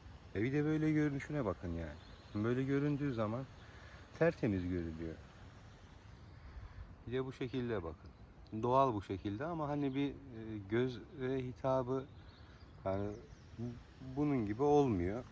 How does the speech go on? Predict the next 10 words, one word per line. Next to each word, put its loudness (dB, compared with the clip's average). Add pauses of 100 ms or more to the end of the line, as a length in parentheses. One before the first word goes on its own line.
(380)
<clears throat> -6
Yanlış 8
düşünmüyorum 4 (220)
diye 2
düşünüyorum, 4
bilmiyorum. 4 (640)
Bakın 6
arkaya, 8 (240)
arkaya 6
doğru. -2